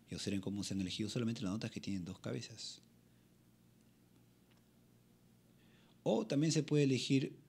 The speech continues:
queremos solamente las notas que tengan solo, que tengan mínimo dos cabezas. Esto quiere decir que se van a elegir las, los bicordios que tienen dos cabezas,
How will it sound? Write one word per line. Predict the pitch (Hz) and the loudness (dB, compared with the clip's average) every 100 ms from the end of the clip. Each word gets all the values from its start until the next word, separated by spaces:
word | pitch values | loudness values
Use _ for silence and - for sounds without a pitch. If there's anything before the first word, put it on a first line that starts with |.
| - - - _ - - | -20 -20 -20 _ -10 -2
queremos | 107 123 127 110 | 2 2 2 2
solamente | 127 120 123 120 | 0 2 2 0
las | 104 | 0
notas | 107 131 117 | 0 -2 -6
que | 107 | -6
tengan | - 120 110 | -4 -2 -2
solo, | 107 123 120 120 117 117 - - - | -2 -2 0 -2 -2 -4 -8 -20 -12
que | - 95 | -4 -2
tengan | - 120 123 120 117 117 117 113 117 120 - | 0 -2 0 0 0 0 0 -2 -4 -6 -2
mínimo | 139 170 165 165 160 165 - - - - - - - - - - - - | 2 4 4 2 0 -4 -10 -20 -20 -20 -20 -20 -20 -20 -20 -20 -16 0
dos | 143 147 | 0 2
cabezas. | 131 120 - - - - - - - - - - | 0 0 -4 -8 -10 -10 -12 -16 -20 -20 -20 -14
Esto | - - 123 | -4 0 2
quiere | 120 | 4
decir | 113 123 | 2 0
que | 107 | -2
se | 107 | 0
van | |
a | 120 | 0
elegir | 110 98 117 | 0 0 -2
las, | 117 98 - - - | -2 -4 -4 -6 -4
los | 90 | -2
bicordios | 95 - 156 110 110 - | 0 2 2 2 -2 -4
que | - - | -6 -4
tienen | 104 104 | 0 0
dos | 92 | -2
cabezas, | - 104 104 131 131 | -2 -2 0 -2 -4